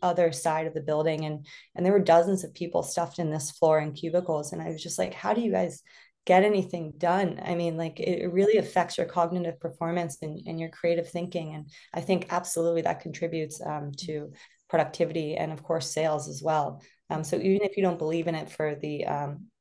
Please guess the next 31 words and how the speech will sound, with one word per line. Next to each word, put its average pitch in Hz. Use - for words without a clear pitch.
psychological 160
or 151
the, 165
the 165
social 170
benefits, 151
I -
mean, 160
uh, 156
think 190
about 180
your 165
R 156
O 151
I, 147
uh, 156
when 156
you're 151
incorporating 151
and 147
thinking 151
about, 151
um, 156
green 156
spaces 151
into 151
your, 151
your 151
new 151
office 147
design. 170